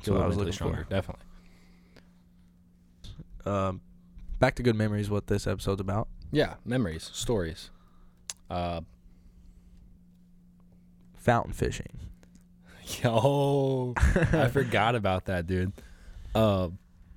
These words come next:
Speaker 1: yeah, that's crazy. So there's this creek in front of my house.
Speaker 2: Anyone, not to interrupt, anyone that's listening to this right now, this is gonna be like, it's gonna sound so weird.
Speaker 1: Weird. Very weird.
Speaker 2: But continue.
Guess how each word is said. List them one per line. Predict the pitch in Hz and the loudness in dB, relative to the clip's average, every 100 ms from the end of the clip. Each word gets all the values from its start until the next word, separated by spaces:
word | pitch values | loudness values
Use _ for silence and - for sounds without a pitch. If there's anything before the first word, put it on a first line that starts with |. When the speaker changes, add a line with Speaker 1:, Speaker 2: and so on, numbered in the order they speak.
| - - - - | -20 -20 -10 4
Speaker 1:
yeah, | 147 185 180 113 | 6 6 0 -4
that's | 120 143 | -6 -6
crazy. | - 131 165 107 82 - - - - | -2 0 0 0 -6 -12 -20 -20 -14
So | - 151 | 2 6
there's | 208 | 6
this | 190 - | 4 0
creek | - 127 156 110 - | 0 4 4 2 -4
in | 107 | -6
front | - 123 | 0 2
of | 110 | 2
my | 95 | 2
house. | 98 107 135 - - - - - - | 2 2 0 -6 -14 -20 -20 -20 0
Speaker 2:
Anyone, | 123 160 170 - | 2 4 4 2
not | 120 120 | 2 2
to | 98 | 2
interrupt, | 104 98 90 - | 0 0 -2 -4
anyone | 113 139 156 | -2 0 0
that's | 120 107 | 2 2
listening | 110 117 | 2 0
to | 117 | -2
this | 110 | 0
right | 110 | 0
now, | 110 110 | 0 0
this | 107 - | -2 -2
is | 104 98 | -4 -2
gonna | - 101 | -2 0
be | 95 92 | 0 0
like, | 92 92 - - - - | -2 -6 -10 -16 -16 -14
it's | - - | -12 -4
gonna | 107 104 | -2 0
sound | 101 98 92 | 0 0 -2
so | - 92 92 | -2 0 0
weird. | 95 95 | 0 2
Speaker 1:
Weird. | 92 85 78 - - - - 95 | 2 0 -6 -12 -16 -16 -8 0
Very | 98 95 | 2 2
weird. | 87 85 80 | 0 -2 2
Speaker 2:
But | 123 110 - | 4 4 0
continue. | - - - | -4 -4 -6